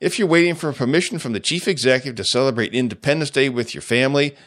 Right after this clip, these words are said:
you clearly don't have a grasp on the concept of independence." <laughs> I like that. And, uh, by the way, Thomas Massie, um, <clears throat> just a second here. Thomas Massie is a, a representative, uh, from Kentucky, from Northern Kentucky,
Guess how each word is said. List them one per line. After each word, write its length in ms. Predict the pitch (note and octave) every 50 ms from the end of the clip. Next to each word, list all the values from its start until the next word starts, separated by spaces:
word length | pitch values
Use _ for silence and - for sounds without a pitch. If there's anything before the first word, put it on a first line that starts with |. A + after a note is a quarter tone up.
| _ -
you 100 | F3+ E3
clearly 340 | - F#3+ F3+ F3 F3 E3
don't 220 | C3 C3 A#2+ B2 A2+
have 200 | A2+ A#2+ A2 A2+
a 40 | G2
grasp 380 | F2 F#2+ F#2 F#2+ F#2+ - -
on 60 | A2
the 80 | A2 G#2
concept 560 | - - F#2+ F#2 F#2+ - - G#2 G#2 - -
of 160 | - B2+ A2+
independence." 800 | F#2+ G#2 B2 B2+ C#3 C3+ C3+ - C#3+ C#3+ D3+ D#3 C#3 B2+ F2 D2+ - - - - _ _ _ _ _ _ _ _ _ _ - - - - _ _ _ _ _ _ _ _ -
<laughs> 0 | A#2 C3 - - - - - _ - - D#3 F3 E3+ F3 F#3+ F#3 D#3+ -
I 80 | B2
like 280 | C3+ C3+ C3+ C3+ B2+ -
that. 200 | A2+ G#2 E2+ F2+
And, 120 | A2 G#2
uh, 60 | A2+ A2
by 200 | - F#3 B3+ C4+
the 100 | F#3 D3+
way, 140 | C#3+ C3
Thomas 380 | A#2 - G3+ A#3 D4 E4 - -
Massie, 540 | G#2 G2 F#2+ G#2 A2+ A2+ - F#2 D2+ C#2 - _ - - - - - - -
um, 420 | - G#2 G#2+ G#2 G2+ G2 F2+ - _ -
<clears throat> 360 | - - - - G3 B2+ F#2+
just 200 | - - G2+ -
a 40 | -
second 280 | - G#2+ G2 E2+ E2+ F2
here. 200 | F#2 F2+ E2+ - _ _ _ _ _ _ _ _ _ - _ _ _ _ _ _ _ _ _ _ _ _ _ _ _ _ _ _ _ _ _ _ _ _ - - -
Thomas 300 | - E3+ A3 A3+ E3+ -
Massie 440 | - B2+ A#2+ C3+ C#3 C#3 - A2+ G2+
is 120 | F#2+ F2 F#2
a, 340 | F2 E2 D#2+ D#2 C2 F2 G2+
a 20 |
representative, 880 | F#2+ G#2+ A#2 A#2 - G#2+ F2 G2+ A2 G#2+ G2+ G2+ - F#2+ E2+ D#2+ - E2+
uh, 140 | E2+ D#2+ D#2+
from 180 | - - F2+
Kentucky, 380 | - F#2+ E2 B2+ C#3 C#3 - F#2+
from 140 | E2+ F#2+ G#2
Northern 220 | D3+ A#3 D4 A#3+
Kentucky, 460 | D3 A2+ - - A1 - - A2 A2